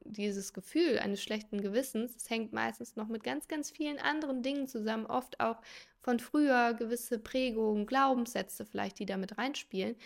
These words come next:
Aber es lohnt sich sehr, da mal hinzuschauen, weil am Ende ist damit keinem geholfen, wenn wir Dinge tun, die uns nicht gut tun und alle unglücklich und unzufrieden sind.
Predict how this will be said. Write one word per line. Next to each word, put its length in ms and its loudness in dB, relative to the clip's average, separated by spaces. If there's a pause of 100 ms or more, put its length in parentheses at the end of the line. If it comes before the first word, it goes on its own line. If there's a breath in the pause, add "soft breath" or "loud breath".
(260 loud breath)
Aber 140 4
es 140 -2
lohnt 220 0
sich 140 -4
sehr, 200 4
da 80 0
mal 160 0
hinzuschauen, 720 -2 (280 loud breath)
weil 320 4 (180 loud breath)
am 160 2
Ende 240 4
ist 180 0
damit 220 2
keinem 320 0
geholfen, 560 0
wenn 160 2
wir 80 2
Dinge 320 2
tun, 380 -2
die 100 0
uns 220 -2
nicht 160 -4
gut 220 0
tun 380 0 (320 loud breath)
und 440 0
alle 200 4
unglücklich 640 0
und 120 -4
unzufrieden 720 -2
sind. 340 -2